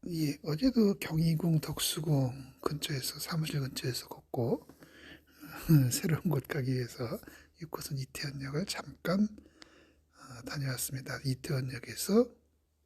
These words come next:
한강진역까지 걸었습니다. 예, 이태원은, 이태원이라는 역원이 있었다고 하네요. 그렇죠? 아침에 서울역사박물관에 날아가는 새 세 마리.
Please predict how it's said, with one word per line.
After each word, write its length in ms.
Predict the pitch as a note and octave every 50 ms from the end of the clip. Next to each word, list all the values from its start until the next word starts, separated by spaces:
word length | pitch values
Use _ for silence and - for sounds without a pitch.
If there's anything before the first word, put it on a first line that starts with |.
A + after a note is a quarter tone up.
| _ _ _ _ _ _ - _ _ _ _ _ _ _ _ _
한강진역까지 1400 | - - - - A3+ A3+ A3+ G#3+ A#3 A3 G#3+ G3+ G3 F3 G#3 A3 G#3+ F3+ C3 - - - C#3 C3 - - G3+
걸었습니다. 920 | - - - - - - - - - - - - - - - - - - _ _ _ _ _ _ _ _ _ _ _ _ _ _ _ _ - -
예, 40 | -
이태원은, 680 | - - D3 - - - E3 C#3+ D3 D3 D#3+ G3 - - - - - - - - - _ _
이태원이라는 960 | - F3+ F3+ E3 - - - F#3+ F#3+ F#3+ F3+ D#3 C#3+ C3 - C3 C#3 E3 D#3 C3
역원이 540 | C3 B2+ B2 - C#3 C3+ C3 A2 G2+ G2+ - _ _ - C#3+ D#3
있었다고 540 | D#3+ - - - _ - - - D3 D3
하네요. 640 | D3+ E3+ F3 F3 - - C#3+ - - - - - _ _ _ _ _ _ _ _ _ - - - _ _ _ _ _ _ _ _ _ _ - - _ _ -
그렇죠? 320 | - - - E3+ F3+ - - - - - _ _ _ -
아침에 540 | - - - - - C#3+ C#3+ E3 G3+ A#3+ C#4 - - -
서울역사박물관에 1000 | - - - G3 E3+ E3+ D#3 - - - D3+ D3+ C3+ B2 B2+ C3 - C3 C3+ D#3+
날아가는 540 | F3+ D#3+ D3 C#3+ C3+ C3+ C#3+ D3 D#3+ G3 A3
새 320 | - - - G#3+ F#3+ G3+
세 260 | F#3+ - - D#3 C#3 B2
마리. 580 | A#2 A2+ G#2+ - A#2 A2 G2+ G2 - - _